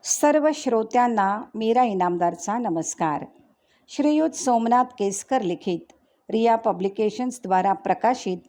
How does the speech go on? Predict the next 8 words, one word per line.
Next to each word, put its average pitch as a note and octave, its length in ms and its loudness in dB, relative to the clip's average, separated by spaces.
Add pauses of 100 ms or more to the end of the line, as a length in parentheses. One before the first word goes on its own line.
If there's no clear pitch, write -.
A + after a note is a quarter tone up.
(420)
सावरे G3+ 720 2
रंग G#3 240 -2
राची F3 720 -2 (400)
या G3 440 0
संत B3+ 500 -2
मीराबाईंच्या G3 920 2
जीवनचरित्रावरील F#3 1200 -2
कादंबरीच्या E3+ 920 0